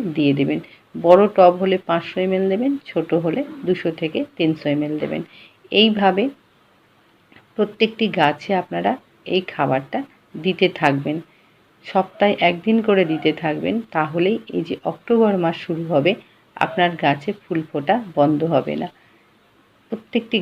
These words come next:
গাছে দেখবেন আপনার এইভাবে ফুলে ফুলে ভরে থাকবে।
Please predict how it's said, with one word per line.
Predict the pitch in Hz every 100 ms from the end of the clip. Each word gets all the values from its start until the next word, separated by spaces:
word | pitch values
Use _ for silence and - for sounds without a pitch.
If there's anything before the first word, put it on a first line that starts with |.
| 170
গাছে | 151 147 202
দেখবেন | 180 160 151 156 147
আপনার | 143 170 202 233 _ _ _ _ _ _
এইভাবে | - 185 175 165 160 226 - _ _
ফুলে | - 220 220
ফুলে | 226 175 208
ভরে | 208 156 131
থাকবে। | 139 139 143 -